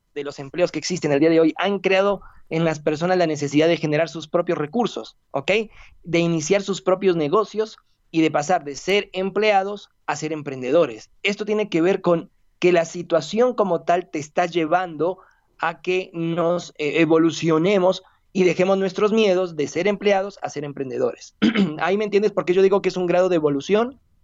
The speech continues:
Todo esto solo es posible si se tiene un espíritu emprendedor, obviamente, ¿ok? Y se requiere determinación para no renunciar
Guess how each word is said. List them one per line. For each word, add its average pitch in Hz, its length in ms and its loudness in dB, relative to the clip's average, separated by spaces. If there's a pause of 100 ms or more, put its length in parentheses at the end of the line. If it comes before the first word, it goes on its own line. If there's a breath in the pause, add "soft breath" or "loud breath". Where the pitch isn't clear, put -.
Todo 240 240 -2
esto 226 360 -6 (160)
solo 214 300 -2
es 214 80 -2
posible 208 380 0
si 190 100 -2
se 170 100 0
tiene 185 200 2
un 185 60 2
espíritu 175 380 0
emprendedor, 147 540 2
obviamente, 127 640 -2
¿ok? - 120 -4 (140)
Y 165 140 -4
se 147 180 0
requiere 151 480 0
determinación 143 960 -2
para 139 160 -2
no 156 160 -4
renunciar 175 680 -2